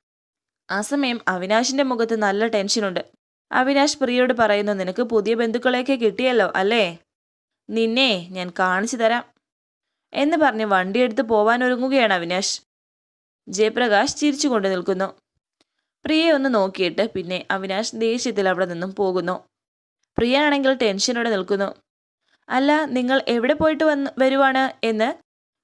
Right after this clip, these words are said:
പ്രിയ ചോദിച്ചപ്പോൾ ജയപ്രകാശൻ പറയുന്നു, "ഞങ്ങൾ കൊട്ടാരക്കര ഗണപതി ക്ഷേത്രത്തിലേക്ക് പോകുന്ന വഴിയാ." "അപ്പോ ഈ വഴി പോയാൽ എളുപ്പമാണെന്ന് ഏതോ ഒരു ഗഡി പറഞ്ഞേ?"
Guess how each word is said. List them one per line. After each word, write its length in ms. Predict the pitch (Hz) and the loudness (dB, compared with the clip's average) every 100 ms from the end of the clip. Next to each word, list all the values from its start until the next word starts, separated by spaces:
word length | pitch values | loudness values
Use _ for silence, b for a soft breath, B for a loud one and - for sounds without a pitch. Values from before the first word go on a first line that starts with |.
| - | -4
പ്രിയ 200 | 269 294 | 0 2
ചോദിച്ചപ്പോൾ 680 | 320 247 202 220 214 202 247 | 2 2 0 -2 0 0 0
ജയപ്രകാശൻ 720 | 220 208 208 214 220 254 262 | 0 0 2 2 2 0 0
പറയുന്നു, 380 | 214 202 202 202 | 0 2 0 -2
"ഞങ്ങൾ 400 | 202 190 190 214 | -2 -4 -2 0
കൊട്ടാരക്കര 720 | 220 196 202 202 220 226 220 | 0 -2 0 -2 -2 0 0
ഗണപതി 460 | 202 196 196 220 247 | 0 0 0 -2 -2
ക്ഷേത്രത്തിലേക്ക് 640 | - 269 269 269 277 269 | -2 -2 -2 0 0 0
പോകുന്ന 400 | 247 208 190 208 | -2 0 0 0
വഴിയാ." 360 | 226 196 190 180 _ _ _ _ _ _ _ - | 2 2 2 -2 _ _ _ _ _ _ _ -6
"അപ്പോ 480 | 233 277 285 - - - | 0 2 2 0 -8 -4
ഈ 160 | 254 294 | 0 4
വഴി 220 | 320 320 | 4 2
പോയാൽ 400 | 294 269 262 254 | 2 4 4 4
എളുപ്പമാണെന്ന് 600 | 220 214 254 254 247 254 - | 2 2 2 0 0 -2 2
ഏതോ 320 | 214 202 240 | 2 4 4
ഒരു 120 | 277 | 2
ഗഡി 320 | 277 220 190 247 | 2 0 0 0
പറഞ്ഞേ?" 600 | 262 240 262 254 185 | 0 0 -2 -2 -4